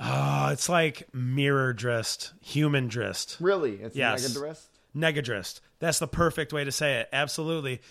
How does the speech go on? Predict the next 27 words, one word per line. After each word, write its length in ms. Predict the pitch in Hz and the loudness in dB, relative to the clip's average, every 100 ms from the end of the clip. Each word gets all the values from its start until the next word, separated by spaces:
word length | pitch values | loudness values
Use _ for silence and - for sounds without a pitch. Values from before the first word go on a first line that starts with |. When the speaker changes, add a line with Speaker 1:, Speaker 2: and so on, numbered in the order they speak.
| - _ | -20 _
Speaker 1:
He 240 | - 220 | 0 2
is 100 | 233 | 4
a 60 | 196 | 2
human 600 | 147 202 196 127 107 110 | 0 2 2 2 -2 -6
assassin. 640 | 127 - 147 135 - 101 135 _ _ - | -4 0 2 2 0 -8 -16 _ _ -2
Uh, 340 | 117 113 104 107 _ _ | 0 2 0 -6 _ _
his 500 | - 180 165 - - _ _ - | -4 -2 0 -2 -4 _ _ -10
looks, 680 | 139 165 247 - - - - _ _ _ - | 0 2 2 2 0 0 -4 _ _ _ -6
speed, 840 | - - 147 180 196 190 185 - 165 | -2 -2 0 2 4 4 2 0 2
well, 140 | 160 | 2
he's 220 | 151 180 | 4 4
like 140 | 190 147 | 4 4
a 60 | |
tan 360 | - 135 135 127 | 0 -2 0 2
guy, 200 | 113 104 | 0 2
not 220 | 123 143 | 0 0
quite 240 | - 147 135 | 0 0 0
as 100 | 113 | 0
dark 300 | 139 131 123 | 2 2 0
as 160 | 110 | -4
Drist 300 | 113 120 - | 0 0 0
is, 340 | 139 143 - - _ | 0 0 -4 -10 _
'cause 280 | - 120 107 | -2 0 0
the 120 | - | -4
Drow 340 | 110 123 131 127 | -4 0 2 4
elves 340 | 123 120 110 | 4 2 0
are, 260 | 117 107 | -2 0